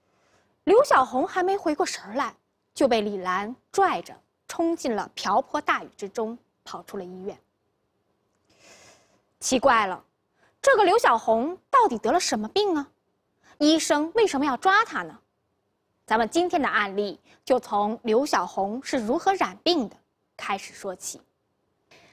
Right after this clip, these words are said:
刘小红出生在我国南方一个贫穷的小村庄，她学习成绩不好，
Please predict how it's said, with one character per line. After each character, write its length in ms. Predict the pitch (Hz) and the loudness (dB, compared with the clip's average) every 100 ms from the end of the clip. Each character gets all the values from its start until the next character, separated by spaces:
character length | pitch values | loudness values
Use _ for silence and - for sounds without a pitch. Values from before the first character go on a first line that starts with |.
| _ | _
刘 140 | 262 415 | 2 4
小 160 | 339 | 4
红 320 | 240 240 254 | 4 2 0
出 140 | 294 370 | 0 0
生 180 | 349 339 | 0 2
在 220 | 349 247 | 2 2
我 120 | 220 | 0
国 140 | 208 | -2
南 220 | 220 202 214 | -2 -2 0
方 340 | 285 269 294 | 0 0 -2
一 100 | 233 | -6
个 100 | 226 214 | -6 -6
贫 260 | - 226 | -6 -6
穷 260 | 254 214 196 | -6 -8 -6
的 180 | 196 196 | -6 -8
小 200 | 196 170 | -12 -10
村 200 | 254 254 | -8 -2
庄， 260 | 302 294 294 _ _ _ - | 0 -2 -4 _ _ _ -6
她 240 | 226 214 | -2 -2
学 180 | 226 262 | -2 -2
习 120 | 311 | -2
成 200 | 277 214 | -4 -4
绩 120 | 262 | -4
不 120 | 277 | -4
好， 300 | 233 - - | -6 -8 -18